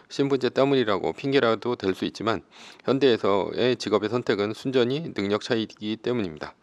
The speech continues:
그래서 원하는 직업을 갖지 못하는 사람들의 자괴감은 더 심해집니다. 두 번째는, 음, 산업사회인데요.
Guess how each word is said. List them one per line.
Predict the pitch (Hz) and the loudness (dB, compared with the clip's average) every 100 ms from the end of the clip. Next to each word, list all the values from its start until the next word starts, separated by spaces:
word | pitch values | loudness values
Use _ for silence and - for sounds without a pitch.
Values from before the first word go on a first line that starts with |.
| - - - | -20 -20 -12
그래서 | - 117 110 92 | 2 4 4 2
원하는 | 117 95 104 110 107 | 2 4 4 4 2
직업을 | 101 98 95 | 0 0 0
갖지 | 98 - | -4 -2
못하는 | 95 90 95 92 | -2 -2 -4 -2
사람들의 | 107 101 90 90 | -4 -4 -4 -6
자괴감은 | 101 95 104 92 87 139 - | -6 -4 -4 -4 -6 -8 -8
더 | - | -8
심해집니다. | 82 - 104 - 78 - - _ _ _ _ _ _ _ _ _ _ _ _ _ - - - - - | -8 -6 -8 -10 -16 -18 -20 _ _ _ _ _ _ _ _ _ _ _ _ _ -20 -20 -20 -20 -12
두 | - | 0
번째는, | 131 135 117 107 139 - - 95 - | 2 4 4 2 -4 -10 -12 -10 -4
음, | 98 92 82 | -2 -2 -2
산업사회인데요. | - 147 151 - 156 120 85 76 78 | -2 2 2 2 2 4 2 -4 -8